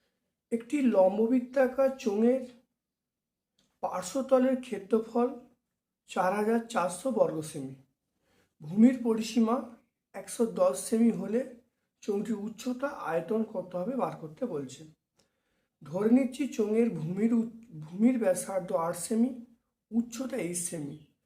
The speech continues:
তাহলে চোঙের পার্শ্বতলের ক্ষেত্রফল কী হবে? টু পাই আর এইচ বর্গ সেমি। তাহলে ভূমির পরিসীমা কী হবে? টু পাই আর সেমি।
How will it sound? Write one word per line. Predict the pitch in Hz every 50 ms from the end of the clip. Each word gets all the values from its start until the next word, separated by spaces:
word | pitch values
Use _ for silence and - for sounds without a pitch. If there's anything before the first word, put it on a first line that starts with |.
| _ _ _ _ _ _
তাহলে | - - 190 190
চোঙের | 196 - - 208 202 214 240 247
পার্শ্বতলের | 240 - 180 165 170 170 - - - 233 214 220 214
ক্ষেত্রফল | 214 - 190 185 - - 185 202 202 214
কী | 208 - 240
হবে? | 220 214 226 240
টু | 233 - - 254 247 247 247
পাই | 247 233 233
আর | 226 220 220 226
এইচ | 233 240 233 233
বর্গ | 226 220 220 220 226 226
সেমি। | 220 - 240 240 254 262 - - - _ _ _ _ _ _ _ _ _
তাহলে | - 208 202 202
ভূমির | 185 151 - 190 185 196 214 240 247 240
পরিসীমা | 226 214 208 - - - 220 202 196 190
কী | - 247 208 202
হবে? | 202 202 196 190
টু | - - 240 233
পাই | 226 - 226 214 214 220
আর | - - 202 202 208
সেমি। | 208 - - 226 226 226 240